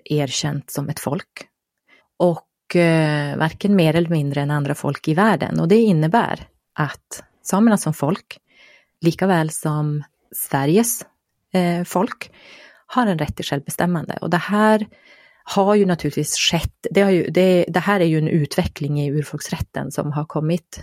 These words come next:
så här långt att man också har rent formellt nu är, är erkända som, som urfolk och vi finns inskrivna i svenska grundlagen. Och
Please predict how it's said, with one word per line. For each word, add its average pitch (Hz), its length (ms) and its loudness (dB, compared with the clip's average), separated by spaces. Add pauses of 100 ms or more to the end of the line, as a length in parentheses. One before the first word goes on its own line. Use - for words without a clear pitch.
(100)
så - 140 -4
här 151 160 -2
långt 139 340 -8
att 151 120 -6
man 147 140 0
också - 220 -8
har 151 200 -6
rent 151 260 2
formellt 160 440 4 (640)
nu 156 280 4
är, 143 380 -2
är - 400 -6
erkända 170 360 0
som, 180 320 -2
som 208 260 2
urfolk - 560 -2
och 156 80 -4
vi 147 60 -2
finns 156 280 -2
inskrivna 147 520 -4
i 139 60 -4
svenska - 520 -8 (280)
grundlagen. 147 600 0 (1400)
Och 202 240 0